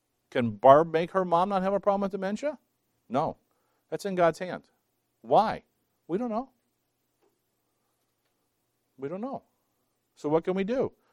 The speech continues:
We can pray and we can be content, 'cause that's what he tells us to do.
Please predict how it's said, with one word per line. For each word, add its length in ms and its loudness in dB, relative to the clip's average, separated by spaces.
We 120 -6
can 160 -8
pray 460 -2
and 120 -12
we 80 -12
can 140 -18
be 120 -14
content, 480 -16
'cause 140 -10
that's 180 -4
what 80 -8
he 80 -10
tells 280 -4
us 140 -10
to 80 -20
do. 180 -16